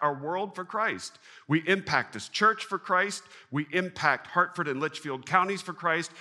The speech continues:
We impact New England for Christ. We impact the world for Christ. And we impact ourselves.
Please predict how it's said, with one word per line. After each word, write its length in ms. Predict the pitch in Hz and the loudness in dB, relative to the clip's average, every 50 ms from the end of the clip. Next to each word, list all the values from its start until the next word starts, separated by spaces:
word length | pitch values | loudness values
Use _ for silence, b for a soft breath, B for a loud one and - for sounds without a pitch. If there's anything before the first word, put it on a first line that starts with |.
| B B B | B B B
We 180 | 135 143 156 147 139 | -2 -2 -2 -2 0
impact 640 | 175 202 208 208 - - - 170 151 147 139 - 127 | 0 2 2 0 -4 -4 2 4 4 4 4 0 -4
New 160 | 123 135 135 | -6 -4 -2
England 400 | 135 175 185 190 185 180 170 156 | -2 -2 -2 0 -2 -2 -2 -2
for 120 | 156 160 147 | -4 -6 -6
Christ. 420 | - - 151 147 151 143 - - | -4 -2 -2 -2 -2 -4 -8 -10
We 120 | 135 127 - | -12 -10 -6
impact 580 | - 139 147 143 139 123 131 127 117 - - | -4 -4 -4 -4 -2 -2 0 0 -2 -2 -8
the 80 | 113 110 | -12 -12
world 480 | 101 123 127 127 120 107 95 90 - B B B B B - | -8 -6 -6 -4 -4 -4 -6 -6 -10 B B B B B -12
for 100 | 101 87 | -12 -10
Christ. 420 | - - 92 85 82 - - - _ - | -6 -6 -6 -6 -6 -8 -12 -12 _ -8
And 260 | 120 131 127 123 117 107 | -8 -8 -8 -10 -12 -12
we 200 | 110 107 104 104 _ - | -12 -14 -14 -14 _ -16
impact 640 | 110 104 107 98 - - 98 92 90 87 - - - b b b b b b b b b b _ _ _ _ _ _ _ _ _ - 95 | -14 -14 -14 -14 -14 -10 -8 -8 -8 -10 -12 -18 -20 b b b b b b b b b b _ _ _ _ _ _ _ _ _ -10 -8
ourselves. 760 | 85 80 - - - 67 62 55 50 _ - - - - | -8 -8 -8 -12 -12 -14 -18 -20 -20 _ -20 -20 -20 -20